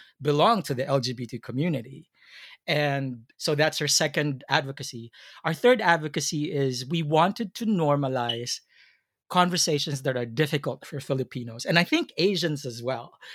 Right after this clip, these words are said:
Um, I think you share this. So it's di-, very difficult to talk about mental health.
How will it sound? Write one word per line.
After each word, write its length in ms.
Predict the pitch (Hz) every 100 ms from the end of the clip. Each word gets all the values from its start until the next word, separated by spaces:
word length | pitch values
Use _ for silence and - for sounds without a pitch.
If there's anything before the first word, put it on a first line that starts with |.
| - - -
Um, 540 | 151 143 135 127 156
I 160 | - 147
think 160 | 147 139
you 180 | 135
share 300 | - 160 139
this. 180 | 127 147
So 120 | -
it's 180 | 131 151
di-, 120 | 143
very 200 | 160 175
difficult 380 | 202 196 202 180
to 80 | 151
talk 200 | 151 147
about 220 | 139 147
mental 280 | 135 127 127
health. 280 | 120 123